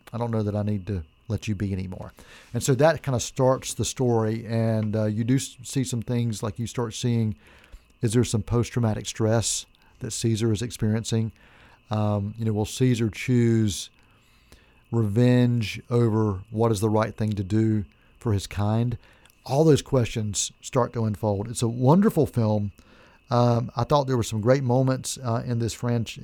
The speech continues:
in this particular film that paid homage to the original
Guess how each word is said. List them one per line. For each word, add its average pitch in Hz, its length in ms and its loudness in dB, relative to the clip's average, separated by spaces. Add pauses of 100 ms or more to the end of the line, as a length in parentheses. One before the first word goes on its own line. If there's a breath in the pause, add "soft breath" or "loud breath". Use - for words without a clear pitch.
(140)
in 117 200 0
this 131 180 6
particular 120 520 -2
film 117 400 0 (420 loud breath)
that 120 160 -6
paid 120 280 2
homage 135 480 0
to 123 120 -2
the 113 120 0
original 123 640 2